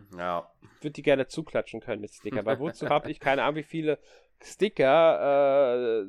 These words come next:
Speaker 2: Dutzende Sticker, aber kann nur ein paar, eine Handvoll davon draufklatschen. Das ist halt ein bisschen schade.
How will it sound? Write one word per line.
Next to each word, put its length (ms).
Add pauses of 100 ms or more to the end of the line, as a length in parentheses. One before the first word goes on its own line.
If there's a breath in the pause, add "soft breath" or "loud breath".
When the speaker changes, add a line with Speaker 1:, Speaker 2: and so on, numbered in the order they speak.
(100)
Speaker 2:
Dutzende 380
Sticker, 380
aber 140
kann 360
nur 160
ein 100
paar, 300
eine 160
Handvoll 320
davon 240
draufklatschen. 760
Das 120
ist 160
halt 120
ein 40
bisschen 180
schade. 540